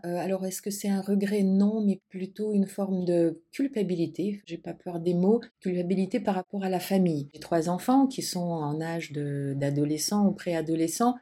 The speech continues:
C'est vrai que je me suis octroyé cette joie et ce bonheur d'avoir pris un congé parental de plusieurs années. Donc quelque part, je me dis, j'ai été, euh,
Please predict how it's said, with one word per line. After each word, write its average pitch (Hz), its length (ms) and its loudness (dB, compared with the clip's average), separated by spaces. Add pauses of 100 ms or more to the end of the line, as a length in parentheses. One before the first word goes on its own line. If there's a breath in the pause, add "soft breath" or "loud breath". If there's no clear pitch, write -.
C'est - 140 -6
vrai 190 80 2
que 196 140 -2
je 175 80 -2
me 185 100 0
suis 202 420 2
octroyé 185 600 -4
cette 185 260 -4
joie 190 280 0
et 196 60 4
ce 196 200 -4
bonheur 185 460 0
d'avoir 170 300 -6
pris 202 200 -4
un 175 80 -6
congé 175 280 -6
parental 170 520 -6
de 165 80 0
plusieurs 165 480 -2
années. 190 480 2
Donc 151 80 -14
quelque - 260 -6
part, 190 240 -4
je 175 120 -2
me 170 120 -2
dis, 185 300 -2
j'ai 160 320 -4
été, 175 340 -2
euh, 160 80 -2